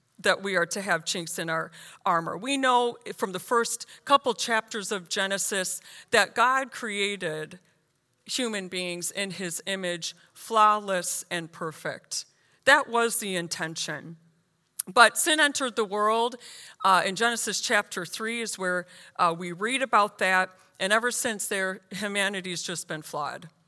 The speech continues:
That's a real nice summation of the Bible.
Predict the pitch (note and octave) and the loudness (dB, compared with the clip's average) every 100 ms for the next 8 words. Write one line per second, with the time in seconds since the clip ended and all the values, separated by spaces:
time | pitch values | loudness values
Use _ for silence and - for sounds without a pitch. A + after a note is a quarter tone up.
0 | _ _ - G3 - F#3 G3 F3+ F3 E3 | _ _ -2 -2 -2 -4 -4 -2 -4 -4
1 | - F3 E3 E3 D#3+ D3+ E3 _ _ _ | -6 -6 -6 -4 -6 -8 -12 _ _ _
2 | _ _ G3 F3+ F3+ G#3 A3 G3 D3 | _ _ 0 0 -2 4 4 2 -8